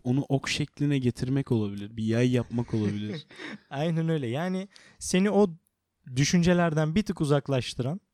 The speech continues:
Speaker 2: beynini bir anlık böyle rölantiye getiren herhangi bir uygulamaya meditasyon diyebiliriz. En azından ben öyle diyorum.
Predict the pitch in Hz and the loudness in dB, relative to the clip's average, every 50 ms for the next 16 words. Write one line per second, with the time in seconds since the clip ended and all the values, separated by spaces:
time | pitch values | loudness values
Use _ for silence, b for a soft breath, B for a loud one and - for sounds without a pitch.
0 | _ _ _ _ _ _ _ _ _ _ 147 135 165 180 185 190 190 190 180 165 | _ _ _ _ _ _ _ _ _ _ 2 4 6 6 6 4 2 2 4 4
1 | 202 202 190 175 165 165 160 - - 160 156 156 151 156 185 214 - _ _ _ | 4 4 4 4 2 0 -2 2 6 8 8 8 8 4 0 -4 -14 _ _ _
2 | _ 139 135 151 160 165 175 175 165 - 180 170 165 160 160 - - 131 123 143 | _ 6 6 8 8 6 2 0 -2 2 2 2 4 4 2 0 0 0 0 0
3 | 180 190 - _ _ _ _ _ _ _ _ _ _ _ _ - 190 202 226 214 | -2 -6 -10 _ _ _ _ _ _ _ _ _ _ _ _ 0 2 4 4 4
4 | 202 185 156 156 151 147 147 139 139 139 143 147 151 160 175 170 160 147 139 - | 4 4 4 6 6 8 8 8 6 4 4 2 2 2 2 2 0 0 0 0
5 | - 147 - - 160 156 151 139 143 139 131 131 127 104 90 80 143 147 151 135 | 0 0 2 2 2 2 4 4 4 4 4 2 0 -2 -2 -2 0 0 0 0
6 | 131 135 135 139 147 143 139 139 139 139 131 123 101 90 90 90 101 156 | 0 0 0 2 4 4 4 6 6 6 6 4 4 4 0 0 0 -4